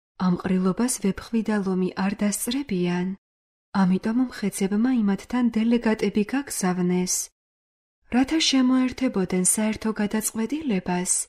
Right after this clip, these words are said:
მხედრთა განაჩენს. ლომს მოწიწებით ეახლნენ მგელი და მელა. სალამ ქალამის შემდეგ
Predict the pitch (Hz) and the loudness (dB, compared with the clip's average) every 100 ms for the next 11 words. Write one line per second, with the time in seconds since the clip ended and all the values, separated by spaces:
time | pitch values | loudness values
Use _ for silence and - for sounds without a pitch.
0 | _ _ _ _ _ _ - 294 302 - | _ _ _ _ _ _ -6 -4 -4 -4
1 | 294 277 254 196 185 - 185 185 - - | -4 0 2 2 0 -2 -2 -2 -4 -8
2 | - _ _ _ _ _ 208 254 311 247 | -10 _ _ _ _ _ 4 4 6 4
3 | 208 - 208 202 190 202 208 185 170 180 | 4 2 -2 0 0 0 0 -2 -4 -2
4 | 175 175 180 190 190 196 254 285 240 190 | 0 0 2 2 2 2 0 0 0 0
5 | 175 180 185 - _ _ _ _ _ - | 0 -2 -4 -10 _ _ _ _ _ -6
6 | 269 269 285 285 269 269 277 262 262 - | 2 4 4 2 2 2 6 6 4 2
7 | 277 262 262 | 2 4 2